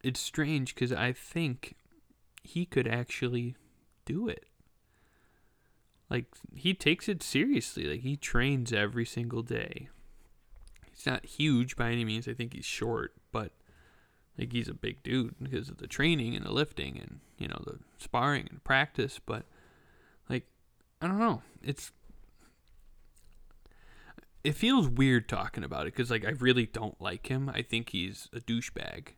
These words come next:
I think his brother's a douchebag. They're part of that, you know, TikTok generation. I mean, they started at their YouTube channel and, you know, they've gotten in hot water over that multiple times. I,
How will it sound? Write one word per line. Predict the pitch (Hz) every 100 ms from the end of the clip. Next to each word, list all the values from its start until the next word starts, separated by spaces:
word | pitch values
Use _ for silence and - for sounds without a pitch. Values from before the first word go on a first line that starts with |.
| _ _ _ _ _ _
I | -
think | 117 117
his | -
brother's | - 113 95 92
a | 95
douchebag. | - 82 - - - - 131 135 -
They're | 110
part | - 120 120
of | 117
that, | 110 -
you | 120
know, | 101 98 - -
TikTok | - - - - -
generation. | - 110 104 101 120 - 123 127
I |
mean, | 127 120
they | 117
started | 117 - 117 117 113
at | 113
their | 113 107
YouTube | 107 110 110 110 110 -
channel | - 107 104 104 110
and, | 107 107 - - - - - - -
you | 120
know, | 120
they've | 120 117
gotten | 117 - 123
in | 117
hot | 123 113 113
water | 117 113 113
over | 110 107
that | 113 110
multiple | 110 123 113 117
times. | 113 - 101 104 127
I, | 123